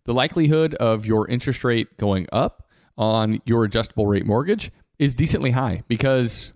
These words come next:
as rates fluctuate, ultimately over the years, they are, barring something catastrophic, going to rise. So getting out of an arm, getting out of an adjustable rate mortgage and into a fixed term makes a whole lot of sense for a lot of folks, especially if you're going to be in the house for quite a while.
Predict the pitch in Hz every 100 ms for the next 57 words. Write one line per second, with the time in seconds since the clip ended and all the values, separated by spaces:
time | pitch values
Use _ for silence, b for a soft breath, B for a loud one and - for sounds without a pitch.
0 | - 113 110 113 131 - - - 135 -
1 | 180 196 233 - - - 156 196 156 131
2 | 135 160 - 120 143 117 98 95 101 -
3 | b b - 117 123 113 123 160 123 107
4 | 127 131 - 131 135 127 117 117 - 107
5 | - 165 - 113 110 113 117 113 95 90
6 | - - - - B B - 127 117 135
7 | 120 110 104 117 165 147 123 110 143 185
8 | 139 127 104 104 127 127 107 117 117 131
9 | 139 139 143 151 165 - - 135 151 -
10 | 127 95 - 135 - - - 107 185 233
11 | b b 127 131 120 131 127 107 127 160
12 | - 104 101 98 - 151 - - - 147
13 | 139 143 127 127 117 113 113 101 107 -
14 | 107 101 90 - 95 - 90 85 73 -